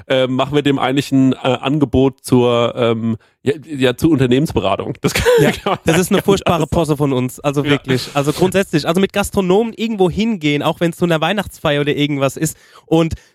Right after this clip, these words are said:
Speaker 2: nur Servicekräfte und nur Köche und die Chefs sitzen am Tisch und werden von anderen Servicekräften
Speaker 1: <laughs>
Speaker 2: und Köche bedient, da ist eigentlich schon stunk vorprogrammiert. Also so, weil
Speaker 1: Ja.
Speaker 2: die, wo am Tisch sitzen, die auch in der Gastro arbeiten,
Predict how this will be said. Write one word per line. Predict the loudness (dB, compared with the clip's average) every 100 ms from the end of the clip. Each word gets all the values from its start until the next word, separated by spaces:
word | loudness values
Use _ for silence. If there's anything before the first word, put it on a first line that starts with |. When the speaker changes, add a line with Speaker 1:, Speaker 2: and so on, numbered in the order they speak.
| 0
Speaker 2:
nur | 2 4 2 -4
Servicekräfte | -4 -2 0 -2 -4 -4 -2
und | -4 0
nur | 2 2
Köche | -2 -4 0 0 0
und | 0
die | -2
Chefs | -2 -2 -2
sitzen | -4 -4
am | -6 0
Tisch | 0 0
und | 0 0
werden | 0 0
von | -4
anderen | -4 -4 -2 -2
Servicekräften | 0 0 0 -4 -10 _ -14 -8 -8 -4 -2 0
Speaker 1:
<laughs> | 2
Speaker 2:
und | 2 2 -2 -8 -20 -8
Köche | -2 0 0
bedient, | -2 0 -2 -2 _ -20 -4
da | -2
ist | 0
eigentlich | -2 -2 -2 -4 -6 _ _
schon | -2 -2
stunk | 2 0 0
vorprogrammiert. | -2 -2 -2 -2 0 -2 -2 -8 -14 -4
Also | 0 0 -2 -4
so, | -4 0
weil | 0 0
Speaker 1:
Ja. | -4 _ _ -4
Speaker 2:
die, | 0
wo | 0
am | 0
Tisch | -2 -2
sitzen, | -2 -4 -4 -2
die | 0
auch | 0
in | 0
der | -2
Gastro | -4 -4 -4 -2
arbeiten, | -2 -2 -2 -2 -6